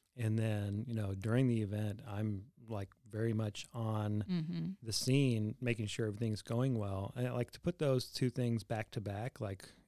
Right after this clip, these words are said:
Speaker 1: even within a week of each other would
Speaker 2: Mm-hmm.
Speaker 1: be insane. I can't imagine doing that. So pacing yourself, finding rest, um, enjoying the relationships that you have,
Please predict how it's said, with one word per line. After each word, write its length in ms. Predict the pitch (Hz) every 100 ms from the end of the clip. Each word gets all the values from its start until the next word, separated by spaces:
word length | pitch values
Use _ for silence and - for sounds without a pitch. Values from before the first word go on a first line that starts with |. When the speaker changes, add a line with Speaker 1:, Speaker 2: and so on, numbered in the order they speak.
| 135
Speaker 1:
even 400 | 143 143 127 110
within 260 | 117 123
a 60 | 104
week 200 | 104 123
of 60 | 131
each 160 | 139 143
other 200 | 143 147
would 180 | - 160
Speaker 2:
Mm-hmm. 120 | 180
Speaker 1:
be 300 | 165 107 101 - - - - 120
insane. 560 | 117 - 101 92 92 -
I 80 | 110
can't 240 | - 113
imagine 460 | 101 98 98 98 98 -
doing 280 | 110 104 98
that. 260 | 95 95
So 160 | - 123
pacing 540 | - - 143 143 143 135
yourself, 600 | 127 - 123 117 110 - _ - _ _ _
finding 540 | - - 131 139 139 123
rest, 600 | 110 107 110 - - - - _ _ _
um, 380 | 113 110 107 107
enjoying 420 | 110 113 123 139
the 60 | 139
relationships 680 | 117 107 107 120 - 117 -
that 100 | 123
you 80 | 117
have, 480 | 117 107 107 104